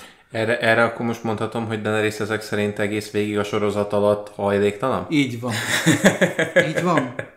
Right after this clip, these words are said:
Speaker 1: Tehát
Speaker 3: Igen.
Speaker 1: azért
Speaker 2: Daenerysnek konkrétan, amennyire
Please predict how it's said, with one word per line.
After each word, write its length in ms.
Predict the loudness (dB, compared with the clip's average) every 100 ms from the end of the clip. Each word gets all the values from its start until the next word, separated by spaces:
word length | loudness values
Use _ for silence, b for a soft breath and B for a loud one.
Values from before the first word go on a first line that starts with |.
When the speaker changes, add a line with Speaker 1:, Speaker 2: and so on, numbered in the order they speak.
| _ -12 B
Speaker 1:
Tehát 240 | 0 2
Speaker 3:
Igen. 140 | 4 6
Speaker 1:
azért 280 | 6 4
Speaker 2:
Daenerysnek 580 | 4 4 6 4 2 -2
konkrétan, 560 | 0 -2 0 0 2 0
amennyire 500 | 2 0 2 0